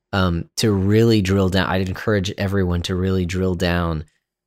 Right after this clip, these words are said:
as a Christian into why you're setting those specific goals, because at the core of it, it ought to be to glorify God. You know, you wanna be healthier so that you can be a better servant of God, so that you can, you know, you have more energy,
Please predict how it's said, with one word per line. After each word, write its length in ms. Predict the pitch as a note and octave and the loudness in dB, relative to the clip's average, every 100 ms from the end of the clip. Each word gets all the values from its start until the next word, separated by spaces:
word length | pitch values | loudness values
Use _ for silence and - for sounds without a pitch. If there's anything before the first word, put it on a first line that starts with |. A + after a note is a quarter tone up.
| - | -2
as 200 | G#2 G2 | 0 0
a 80 | G2 | -2
Christian 800 | - F#2+ - - F2 E2+ E2 - | 0 -2 0 -2 0 0 -4 -2
into 460 | G2+ F#2 - F#2+ E2+ | 0 0 -2 -2 0
why 560 | D#2+ D#2+ D#2+ D#2 E2 | -2 0 2 2 2
you're 260 | G2+ G2 G#2 | 0 0 -2
setting 640 | - - A2 A2+ B2 C3+ - | -2 0 0 0 -2 -4 -10
those 280 | C3+ B2 A#2 | -4 0 2
specific 480 | - A#2 - A#2+ A#2 | 0 -4 -2 0 0
goals, 260 | A#2+ A#2 A2 | 2 2 0
because 260 | G2+ G#2 | -2 0
at 120 | G2+ | 0
the 80 | G2 | -2
core 360 | - - F#2+ G2+ | -4 0 2 2
of 120 | A#2+ | 2
it, 200 | C#3+ F3+ - - _ | 0 -2 -8 -20 _
it 160 | F2+ - | -6 -2
ought 220 | G2 - | -2 -2
to 100 | - | -4
be 220 | G2 F#2+ F#2 | 0 0 0
to 80 | |
glorify 520 | G2 F#2 F#2 F#2 G#2+ G2 | 0 0 0 0 0 0
God. 480 | F2 E2+ G#2 C3+ - _ _ _ _ - | 2 2 2 -2 -8 _ _ _ _ -4
You 100 | F#2 | 0
know, 280 | E2+ E2 A2 _ | 0 -2 -6 _
you 200 | A#2+ A2 | 0 2
wanna 160 | A2 G#2 | 2 2
be 180 | G#2+ | 2
healthier 720 | F#2 G#2+ G#2+ - F2 E2 D#2+ - _ | 4 2 0 0 0 0 -4 -12 _
so 340 | - - A#2 | -4 2 4
that 180 | G2+ F#2 | 4 2
you 120 | G2 | 0
can 160 | F2+ F#2 | -2 -2
be 120 | F#2 | -2
a 40 | F2 | 0
better 500 | F2+ F2 F2 E2 - _ _ _ - | 0 0 0 -2 -8 _ _ _ -8
servant 480 | - G2 E2 E2+ - | -2 0 0 -2 -6
of 180 | G2 F2+ | -6 -4
God, 420 | F#2 E2 D#2+ D#2 | -2 0 0 -2
so 120 | - F2 | -4 -2
that 180 | F2+ | -2
you 100 | F2+ | -4
can, 160 | F2 G2 | -4 -2
you 100 | F#2 | 0
know, 80 | E2 | 0
you 140 | E2 E2+ | 0 0
have 140 | F2 | 0
more 160 | F#2 F2+ | 0 0
energy, 440 | F#2 F2+ F#2 F2+ | -2 -2 -2 -4